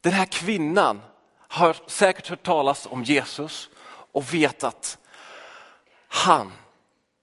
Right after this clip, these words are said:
är en Guds man. Vi vet inte hur mycket hon kände till om honom, men hon måste ha känt till någonting. För hon satte sitt hopp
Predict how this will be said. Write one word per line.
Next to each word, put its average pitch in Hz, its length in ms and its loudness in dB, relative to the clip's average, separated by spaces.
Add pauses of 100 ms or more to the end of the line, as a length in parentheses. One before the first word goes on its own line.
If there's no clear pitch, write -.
(340)
är 123 340 -2
en 104 140 -8
Guds - 400 -8
man. 127 240 -4 (640)
Vi 127 80 -6
vet 131 220 2
inte 135 160 -6
hur 131 120 -6
mycket 143 240 -4
hon 139 100 -4
kände 156 260 0
till 160 200 -2
om 156 100 -2
honom, 156 260 0
men 170 100 0
hon 185 80 -2
måste 180 200 -4
ha 165 60 -4
känt 180 180 -4
till 135 220 -2
någonting. 139 520 -4
För - 380 -12
hon 180 100 2
satte - 520 0 (240)
sitt - 260 -2
hopp - 500 -2